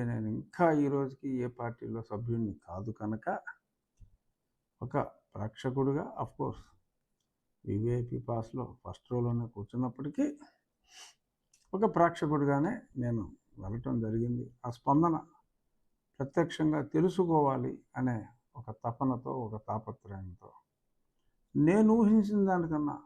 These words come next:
ఎన్నో రెట్లు స్పందన.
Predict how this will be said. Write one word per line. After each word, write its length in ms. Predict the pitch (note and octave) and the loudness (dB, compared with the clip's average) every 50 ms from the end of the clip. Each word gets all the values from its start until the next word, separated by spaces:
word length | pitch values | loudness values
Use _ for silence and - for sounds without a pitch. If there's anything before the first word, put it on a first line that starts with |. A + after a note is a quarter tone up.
| - _ _ _ _ _ _ _ _ _ _ _ _ _ _ _ _ _ _ _ _ _ _ - | -20 _ _ _ _ _ _ _ _ _ _ _ _ _ _ _ _ _ _ _ _ _ _ -4
ఎన్నో 340 | - B2+ C#3+ D#3+ F3 F#3 F3+ | -2 2 4 4 4 4 4
రెట్లు 340 | E3+ D#3+ D3 - - C#3+ C#3 - - _ _ _ _ _ | 2 2 0 -2 -6 -8 -8 -8 -10 _ _ _ _ _
స్పందన. 460 | _ _ _ - A#2+ B2 A#2+ B2 B2 | _ _ _ -2 0 2 2 2 0